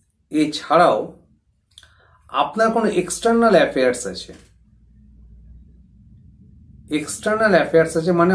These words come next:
হয়তো আপনার নিজের বউয়ের সঙ্গে আপনার শারীরিক সম্পর্ক আছে, সেটা লিগ্যাল, বউয়ের বয়স যদি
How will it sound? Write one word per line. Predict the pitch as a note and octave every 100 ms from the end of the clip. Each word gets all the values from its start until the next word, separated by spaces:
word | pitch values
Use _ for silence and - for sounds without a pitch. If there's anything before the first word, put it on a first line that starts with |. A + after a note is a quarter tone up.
| E3
হয়তো | E3 E3 E3 - - B2
আপনার | - E3+ F#3 C#3+
নিজের | C3 D#3+ -
বউয়ের | A#2 B2+ -
সঙ্গে | E3 F3+ F3+
আপনার | - D#3 C3+
শারীরিক | A#2+ B2 A#2+ -
সম্পর্ক | A2 G2+ A2+ A2 C#3+ C3+
আছে, | - - - - - _ - - - - - - - -
সেটা | - F#3 F#3+ F#3
লিগ্যাল, | F#3 A3+ A#3 - _ _ _ _ - - _ - - - -
বউয়ের | A#2+ C3+ B2+
বয়স | C3+ B2+
যদি | C3+